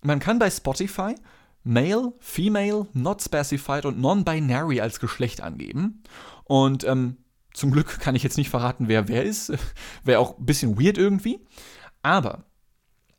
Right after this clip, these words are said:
tatsächlich sind insgesamt aller Zuhörerinnen und Zuhörer,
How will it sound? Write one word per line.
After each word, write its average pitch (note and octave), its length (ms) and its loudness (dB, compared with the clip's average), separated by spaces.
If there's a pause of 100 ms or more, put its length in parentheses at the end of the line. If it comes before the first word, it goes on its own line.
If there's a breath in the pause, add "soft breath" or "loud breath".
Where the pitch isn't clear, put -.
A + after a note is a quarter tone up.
(140)
tatsächlich F3 460 -2
sind D#3+ 140 -4
insgesamt B2+ 680 0
aller F#3+ 240 -2
Zuhörerinnen F3+ 640 2
und C#3+ 120 -2
Zuhörer, F#3+ 540 2